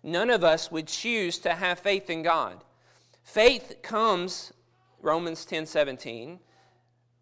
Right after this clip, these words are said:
through the word. If God would not have spoken, we would not have heard, and we would not have changed our mind to put our faith and trust in him. So technically,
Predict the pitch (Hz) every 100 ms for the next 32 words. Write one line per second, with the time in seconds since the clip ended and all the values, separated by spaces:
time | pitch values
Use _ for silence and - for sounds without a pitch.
0 | _ _ _ _ _ _ - 208 233 226
1 | 196 185 202 202 156 117 87 - _ _
2 | _ _ _ _ _ _ _ _ _ -
3 | 196 190 240 277 254 240 226 220 190 -
4 | - - 220 220 220 101 107 160 - _
5 | _ _ _ - 190 277 277 226 220 190
6 | 190 170 - 214 202 131 117 131 202 _
7 | _ - 214 233 294 277 214 202 196 208
8 | 196 - 269 254 269 262 - 208 196 185
9 | 202 226 196 180 196 - 202 180 175 -
10 | - _ - 254 190 196 190 156 156 -
11 | 156 - 143 - 147 190 226 135 - -
12 | - 247 247 - - 330 349 220 214 165
13 | 120 104 107 151